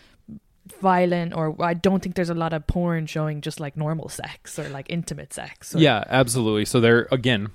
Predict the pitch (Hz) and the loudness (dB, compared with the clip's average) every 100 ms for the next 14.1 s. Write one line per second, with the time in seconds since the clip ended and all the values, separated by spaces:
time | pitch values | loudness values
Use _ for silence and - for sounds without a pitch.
0 | - 107 - 107 - - 101 101 104 - | -4 -4 -2 -6 -6 -8 -6 -4 -4 -6
1 | - 95 92 92 117 110 92 82 - 113 | -8 -6 -8 -8 -4 -2 -2 -6 -2 0
2 | 101 98 - - - _ _ 190 131 117 | 2 0 -2 -14 -20 _ _ -14 0 0
3 | 113 - 139 120 131 131 - 131 110 107 | 0 -6 -6 -2 2 2 0 -6 -2 2
4 | 104 101 98 127 101 101 98 101 98 95 | 4 2 0 -2 0 0 2 0 -2 -2
5 | 95 98 101 95 95 - - 87 - - | -2 -2 -4 -2 -4 -4 -8 -8 -8 -10
6 | - _ 90 87 101 - 165 170 165 - | -10 _ -12 -10 -8 -8 -4 -2 -4 -6
7 | 113 117 139 - 120 120 127 143 120 110 | -2 -2 -2 -2 2 4 4 2 2 -2
8 | 95 90 90 76 92 - 98 98 104 92 | -4 -6 -8 -10 -12 -12 -6 -6 -6 -8
9 | _ - 135 113 - - 78 78 101 127 | _ -10 -8 -8 -8 -8 -10 -10 -4 -2
10 | 117 120 120 117 120 - 104 - 95 87 | 0 2 6 6 4 -4 -6 -6 -8 -8
11 | - 110 117 - 87 101 - _ _ 226 | 0 2 2 -4 -8 -10 -12 _ _ -6
12 | 226 226 226 220 - 247 240 262 - 233 | -4 -4 -4 -6 -2 -2 -2 -2 -2 -2
13 | 240 240 - 226 220 220 220 123 208 208 | 0 -2 -2 -2 0 0 0 0 0 -4